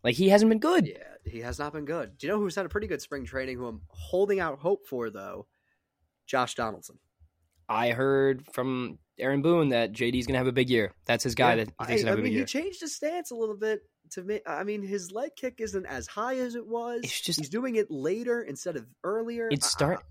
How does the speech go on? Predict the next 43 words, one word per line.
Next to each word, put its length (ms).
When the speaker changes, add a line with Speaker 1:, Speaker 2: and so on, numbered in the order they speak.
Speaker 1:
it's, 280
it 100
feels 220
like 120
one 80
of 60
those 120
things, 240
though. 160
He's 240
just 240
such, 240
like, 220
an 160
established 600
player 240
that 280
it's 140
not, 280
like, 180
it, 180
his 240
mentality 800
of, 220
like, 280
when 120
he 80
pimps 300
a 60
fly, 240
fly 240
out, 180
like, 140
that 100
ain't 140
gonna 120
change. 480
So, 220
like, 180
Speaker 2:
yeah, 320
that's, 380
that's 220
true. 440